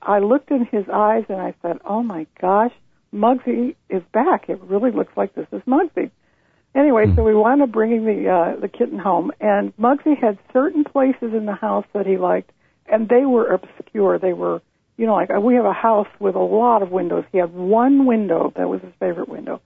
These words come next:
Speaker 1: He had one chair that was upstairs that was his favorite rocking chair, his favorite chair.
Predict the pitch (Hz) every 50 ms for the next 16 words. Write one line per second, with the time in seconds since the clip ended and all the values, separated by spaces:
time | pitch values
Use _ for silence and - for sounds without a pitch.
0 | _ _ _ _ _ _ - 233 214 214 214 202 202 202 196 208 220 240 254 269
1 | 269 - - 247 220 214 208 214 208 214 - _ _ _ - 196 202 196 208 196
2 | 202 208 202 - _ _ - 196 185 175 170 175 - 175 165 - 180 170 190 180
3 | - _ - 190 185 196 185 196 190 190 - _ _ _ - 190 185 185 180 -
4 | 180 175 170 _ - 165 170 160 170 175 _ _ _ _ _ _ _ - 185 170
5 | - - 196 185 185 196 - - - 190 175 165 175 180 -